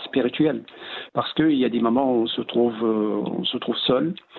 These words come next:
On peut se demander, justement, David Le Breton, il le dit, on peut se poser toutes les questions, on peut,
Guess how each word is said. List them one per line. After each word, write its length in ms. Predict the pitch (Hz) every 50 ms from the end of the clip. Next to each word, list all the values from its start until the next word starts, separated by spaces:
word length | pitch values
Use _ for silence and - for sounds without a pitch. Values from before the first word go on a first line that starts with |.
| - - - - - - _ _
On 180 | 113 117 117 113
peut 200 | - - 147 143
se 160 | - - 135
demander, 380 | 131 135 127 131 120 131 139 117
justement, 640 | 123 117 - - 123 127 131 127 120 117 107 104
David 280 | 98 110 110 104 120 110
Le 80 | 120 117
Breton, 380 | 110 110 113 117 - 135 120
il 100 | 110 110
le 100 | 107 107
dit, 200 | 104 120 139 151
on 220 | 143 127 120 107 -
peut 200 | - - 139 135
se 140 | - 127
poser 420 | 117 - 131 123 110 120 135 135 - -
toutes 220 | - 143 - - -
les 100 | - -
questions, 480 | - - - - - - - - - - _ _ _ _ -
on 60 | 120 - -
peut, 440 | - - 131 127 127 120 117 117